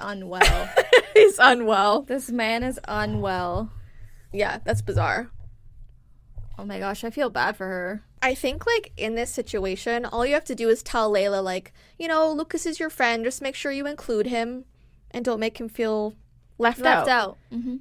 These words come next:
Speaker 2: Make it a friend thing. You don't have to make it a relationship thing. That's so weird.
Speaker 1: Yeah.
Speaker 2: Do you wanna say anything else?
Speaker 1: I
Speaker 2: Should we
Speaker 1: just,
Speaker 2: move on? <laughs> I just
Speaker 1: I,
Speaker 2: think it's so weird.
Speaker 1: I just think it's completely unhinged and crazy
Speaker 2: Yeah,
Speaker 1: and weird.
Speaker 2: super wrong, super weird.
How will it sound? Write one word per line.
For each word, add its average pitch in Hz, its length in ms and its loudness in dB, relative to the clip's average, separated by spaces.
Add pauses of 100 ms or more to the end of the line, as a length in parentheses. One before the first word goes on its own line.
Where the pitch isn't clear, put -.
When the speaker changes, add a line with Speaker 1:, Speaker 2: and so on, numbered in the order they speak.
(120)
Speaker 2:
Make 285 220 4
it 302 60 8
a 294 60 6
friend 247 380 2
thing. 185 460 -6
You 208 80 -2
don't 220 100 -4
have 226 140 -6
to 233 80 -4
make 208 240 -4
it 208 40 -8
a 190 80 -4
relationship - 640 -8
thing. - 140 -10
That's - 180 -8
so 202 260 -2
weird. 170 380 -6 (100)
Speaker 1:
Yeah. 208 400 0 (200)
Speaker 2:
Do - 100 -16
you 220 100 -2
wanna 196 120 0
say 226 80 0
anything 202 240 -2
else? - 240 0
Speaker 1:
I 254 40 8
Speaker 2:
Should 262 100 8
we 254 40 8
Speaker 1:
just, 262 60 8
Speaker 2:
move 262 100 6
on? 330 140 12
<laughs> - 20 10
I - 0 - (320)
just 539 160 10
Speaker 1:
I, - 160 12
Speaker 2:
think 302 120 8
it's 269 120 -2
so 226 220 4
weird. 226 240 4
Speaker 1:
I 269 160 8
just 294 160 -6
think 269 200 0
it's - 360 -2
completely 220 600 -2
unhinged 214 640 0
and 202 160 -8
crazy 240 380 -4
Speaker 2:
Yeah, 302 160 8
Speaker 1:
and - 100 2
weird. 196 260 -4
Speaker 2:
super 226 280 -4
wrong, 175 240 -4
super 180 240 -8
weird. - 240 -10